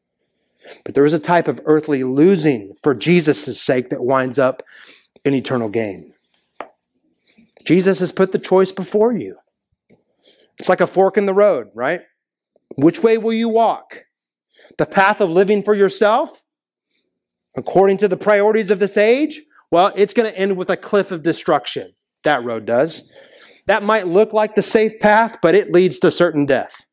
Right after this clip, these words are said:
On the other hand, if you choose the path where you forfeit the priorities of this age to follow Christ, you'll find that that path, although it looks really hard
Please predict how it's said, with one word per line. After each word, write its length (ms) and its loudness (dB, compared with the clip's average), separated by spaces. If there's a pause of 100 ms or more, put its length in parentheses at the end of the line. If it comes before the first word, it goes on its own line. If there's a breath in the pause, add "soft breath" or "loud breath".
(1000 loud breath)
On 140 2
the 80 6
other 200 2
hand, 180 -2
if 100 -6
you 80 -6
choose 300 0
the 80 -2
path 400 0
where 100 2
you 160 -4
forfeit 460 0
the 80 -2
priorities 500 2
of 140 -2
this 200 -2
age 360 0
to 100 -6
follow 260 2
Christ, 480 0 (360 loud breath)
you'll 160 4
find 420 0
that 240 0
that 220 2
path, 260 2
although 340 2
it 120 -4
looks 240 -4
really 280 2
hard 460 2